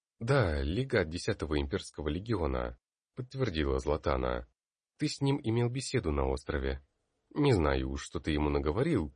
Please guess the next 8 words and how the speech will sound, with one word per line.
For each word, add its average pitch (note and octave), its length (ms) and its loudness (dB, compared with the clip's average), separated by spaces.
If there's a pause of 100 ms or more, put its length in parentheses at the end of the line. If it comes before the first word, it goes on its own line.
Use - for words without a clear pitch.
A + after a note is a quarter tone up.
(140)
но A#2 160 2
он C3+ 260 6
и B2 140 -4
ещё C3 320 0
несколько E2 500 0
высших D2+ 380 -2
военных C#2 460 0
чинов C#2 440 -2